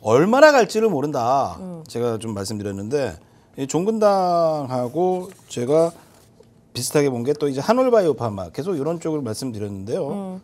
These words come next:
Speaker 1: 종근당이 그때는 오르지 않았었어요. 그때 뭐 한 구만 원대였고 종근당 그 상한가 치고 가고 있죠.
Speaker 2: 네.
Speaker 1: 이 주식들이 이제 지금 뭔가 오늘, 어, 제가 지난주에도 좀 했던 것들이 또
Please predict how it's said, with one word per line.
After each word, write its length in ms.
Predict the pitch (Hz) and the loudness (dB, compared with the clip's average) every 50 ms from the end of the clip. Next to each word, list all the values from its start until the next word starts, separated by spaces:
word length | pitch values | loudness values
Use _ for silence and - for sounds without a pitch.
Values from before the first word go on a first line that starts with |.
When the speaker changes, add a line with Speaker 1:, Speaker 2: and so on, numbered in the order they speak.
| _ | _
Speaker 1:
종근당이 880 | - - 156 180 214 208 214 214 202 196 190 190 190 185 185 185 202 214 | -6 -4 -2 -2 0 4 4 4 4 4 2 0 0 0 -2 -2 -2 -4
그때는 280 | 180 175 - 233 240 214 | -6 -2 -2 -2 -2 -2
오르지 280 | 131 135 165 196 208 | -4 -4 -4 -2 -4
않았었어요. 580 | - 127 110 120 - - 139 - - 127 104 85 | -4 -6 -6 -8 -8 -10 -12 -12 -10 -10 -10 -10
그때 200 | 87 92 - - | -12 -12 -14 -12
뭐 180 | 92 92 90 85 | -12 -12 -12 -10
한 220 | 95 98 92 85 85 | -10 -12 -12 -12 -12
구만 280 | - 113 113 117 117 113 | -8 -4 -2 -2 -2 -2
원대였고 800 | 101 92 - 92 90 82 78 _ - 82 80 80 95 143 196 - _ _ _ _ _ | -4 -6 -8 -10 -10 -10 -10 _ -14 -14 -10 -6 -6 -6 -6 -8 _ _ _ _ _
종근당 680 | _ - 95 95 92 90 90 82 82 82 92 139 180 202 - _ _ _ _ _ | _ -10 -8 -8 -6 -8 -8 -8 -10 -8 -8 -8 -10 -12 -16 _ _ _ _ _
그 140 | 101 98 95 | -18 -16 -14
상한가 560 | 110 - - 185 196 196 196 190 180 - 170 | -8 -4 -2 -2 0 0 -2 -2 -2 -2 -4
치고 280 | 160 - - 165 160 160 | -2 -2 0 0 0 0
가고 300 | - - - 104 104 110 | 0 0 -2 0 0 -2
있죠. 320 | 101 90 - - 156 170 170 - _ - - - - 175 | -6 -6 -4 -4 -4 -4 -4 -10 _ -20 -18 -14 -10 -8
Speaker 2:
네. 440 | 180 180 170 160 151 147 _ - | -8 -6 -8 -8 -10 -12 _ -6
Speaker 1:
이 260 | 170 170 165 165 175 - - - _ | -4 -2 -4 -4 -6 -10 -20 -20 _
주식들이 680 | - 147 139 160 190 - - 180 147 151 175 165 135 | -10 -8 -6 -6 -6 -4 -4 -2 0 2 2 2 2
이제 140 | 117 127 123 | 0 -2 -4
지금 680 | 120 - 131 139 147 135 131 143 151 123 87 73 - _ _ _ _ _ _ _ _ _ _ _ | -4 -8 -6 -2 0 2 2 2 0 0 -2 -8 -14 _ _ _ _ _ _ _ _ _ _ _
뭔가 640 | - 104 104 110 107 120 123 123 120 113 110 110 - | -14 -12 -10 -8 -4 -2 -2 -2 -2 -2 -4 -6 -8
오늘, 400 | - 98 117 123 123 117 104 - - _ _ _ _ _ | -8 -8 -6 -4 -4 -4 -6 -8 -12 _ _ _ _ _
어, 680 | _ - 95 92 92 92 90 90 90 90 87 90 90 90 | _ -10 -10 -8 -8 -8 -8 -8 -10 -10 -10 -12 -12 -12
제가 180 | 90 - 110 113 | -8 -6 -6 -6
지난주에도 640 | 104 - 135 151 147 143 117 113 101 90 - 80 - _ _ _ _ _ _ _ _ _ _ _ | -4 0 0 2 2 2 0 -2 -4 -4 -6 -12 -16 _ _ _ _ _ _ _ _ _ _ _
좀 180 | - - 92 98 | -16 -12 -8 -8
했던 260 | 113 113 - 110 101 | -8 -6 -8 -8 -8
것들이 300 | 87 87 - - 92 80 _ | -8 -12 -12 -14 -16 -14 _
또 100 | 101 95 | -14 -14